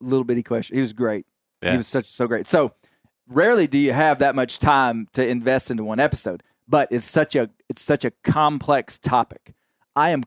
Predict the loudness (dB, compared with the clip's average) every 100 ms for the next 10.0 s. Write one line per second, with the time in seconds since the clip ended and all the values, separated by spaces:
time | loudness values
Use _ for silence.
0 | -6 0 0 -2 -4 -4 -4 -10 -20 _
1 | _ _ _ -2 2 2 0 -6 _ -2
2 | -2 -2 -10 _ -12 -4 0 0 0 -2
3 | 0 0 2 0 -4 -14 _ _ _ _
4 | _ _ _ -4 0 0 0 0 0 2
5 | 2 0 -2 -8 _ _ _ _ _ _
6 | _ -2 -2 -2 -2 -2 -2 -4 0 0
7 | 0 0 -2 -2 -4 -8 -6 0 2 2
8 | -2 -12 _ -20 _ 0 2 0 -4 0
9 | 2 4 0 -2 0 2 0 -2 -8 -20